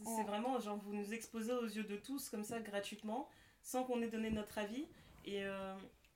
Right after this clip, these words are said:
Speaker 2: et tu peux pas, enfin, quand c'est un, quand te, t'as fa-, t'as affaire à un comique, tu peux pas te défendre et dire, « Non, c'est pas vrai, on fait pas ça. »
Speaker 1: Mm.
Speaker 2: Parce que le gars va toujours te répondre, « Ouais, mais c'est pour rire.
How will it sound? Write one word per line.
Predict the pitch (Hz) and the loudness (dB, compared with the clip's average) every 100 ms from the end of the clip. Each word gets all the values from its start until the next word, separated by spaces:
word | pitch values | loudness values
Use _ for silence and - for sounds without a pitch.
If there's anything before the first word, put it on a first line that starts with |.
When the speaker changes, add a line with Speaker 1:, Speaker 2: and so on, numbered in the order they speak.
| - | -2
Speaker 2:
et | 247 | 0
tu | 247 240 | 0 -2
peux | 269 | 0
pas, | 311 339 | 2 2
enfin, | - 240 233 | 2 0 0
quand | 269 | 0
c'est | 302 | 2
un, | 247 240 - - - - | 0 0 -10 -20 -18 -4
quand | 262 254 - | -2 -2 -2
te, | 233 | -4
t'as | 214 226 | -2 -2
fa-, | 247 226 202 | 2 0 0
t'as | 226 | 0
affaire | 214 240 226 | 0 0 0
à | 202 | -2
un | |
comique, | 220 269 285 | 0 0 0
tu | - | -4
peux | |
pas | - - | -4 -2
te | 226 | -2
défendre | 175 214 240 226 | 0 0 2 0
et | 202 | 0
dire, « | 208 233 | -2 -2
Non, | 277 | -2
c'est | 294 | -2
pas | 269 247 | -2 -2
vrai, | 254 | -2
on | 254 | -2
fait | 233 | -4
pas | 226 226 | -4 -6
ça. » | 233 226 - | -6 -12 -6
Speaker 1:
Mm. | 208 196 | -4 0
Speaker 2:
Parce | 220 | 2
que | 254 | 4
le | 247 | 4
gars | 302 | 4
va | 233 | 2
toujours | 220 277 | 0 -2
te | 262 | 2
répondre, « | 226 214 240 240 | 2 2 0 4
Ouais, | 262 | 4
mais | 240 | 4
c'est | - | 0
pour | 226 220 | -4 -2
rire. | 262 | 0